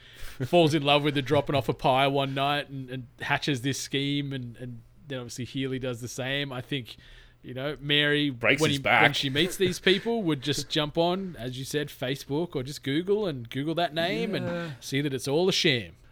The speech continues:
Speaker 3: I think, I think yes and no. I, I, like, I,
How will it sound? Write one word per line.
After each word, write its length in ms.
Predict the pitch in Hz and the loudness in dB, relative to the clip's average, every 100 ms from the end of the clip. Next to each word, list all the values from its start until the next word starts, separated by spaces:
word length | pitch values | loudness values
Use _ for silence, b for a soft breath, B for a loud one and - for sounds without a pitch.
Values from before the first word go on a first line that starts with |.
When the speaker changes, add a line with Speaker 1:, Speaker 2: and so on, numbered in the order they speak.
| - | -4
Speaker 3:
I 60 | 175 | -2
think, 300 | 247 254 - | 0 0 2
I 120 | 202 | 4
think 260 | 196 269 262 | 4 0 2
yes 220 | 254 - | 2 2
and 160 | 180 123 | 2 2
no. 380 | 110 120 180 | 4 4 2
I, 120 | 170 180 | 2 0
I, 260 | - 127 214 | -2 -12 -4
like, 240 | 175 170 | -2 0
I, 120 | 202 | -2